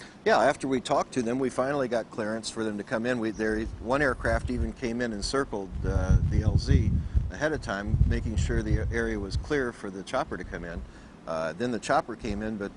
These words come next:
uh, from what I was briefed by, uh, Mister Colby, as the chopper was coming in,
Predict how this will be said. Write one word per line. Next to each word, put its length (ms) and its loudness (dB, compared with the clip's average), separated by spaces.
uh, 140 -4
from 240 -8
what 160 2
I 80 4
was 180 -4
briefed 320 -4
by, 200 0
uh, 280 -4
Mister 260 -2
Colby, 420 0
as 120 -4
the 60 -8
chopper 340 -2
was 140 -4
coming 320 -2
in, 200 -2